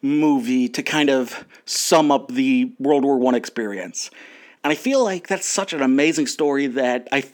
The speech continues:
every generation should have a version of that. Not necessarily like a re-, you know, a remake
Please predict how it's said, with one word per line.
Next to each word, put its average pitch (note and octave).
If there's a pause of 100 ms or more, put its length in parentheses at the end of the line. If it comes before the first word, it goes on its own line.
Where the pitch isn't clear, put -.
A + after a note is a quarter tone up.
(540)
every G#3+
generation C#3+
should C#3+
have B2+ (420)
a D3
version C3+
of G2+
that. -
Not E3+
necessarily E3+
like B2 (840)
a C#3+
re-, C#3
you D#3
know, B2
a B2
remake D3